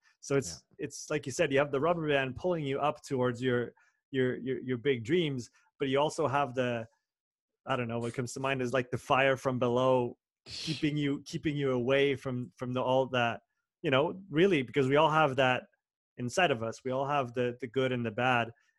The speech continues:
Speaker 1: and, and what we manifest in the world is, i-,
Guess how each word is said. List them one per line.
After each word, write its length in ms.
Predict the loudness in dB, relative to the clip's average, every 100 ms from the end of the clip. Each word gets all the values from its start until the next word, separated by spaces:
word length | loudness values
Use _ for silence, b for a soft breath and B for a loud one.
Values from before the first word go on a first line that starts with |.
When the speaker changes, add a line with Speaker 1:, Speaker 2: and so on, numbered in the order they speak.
| -4
Speaker 1:
and, 300 | -2 -2 -4
and 360 | -6 -4 -6 -8 _ _ _ _ _ _ -20
what 420 | -4 2 4 2 _
we 140 | -6 -2
manifest 580 | -2 -2 -2 -4 -4
in 80 | -6
the 60 | -4
world 340 | 0 0 -2
is, 320 | -6 -10 -20 _
i-, 180 | -8 -6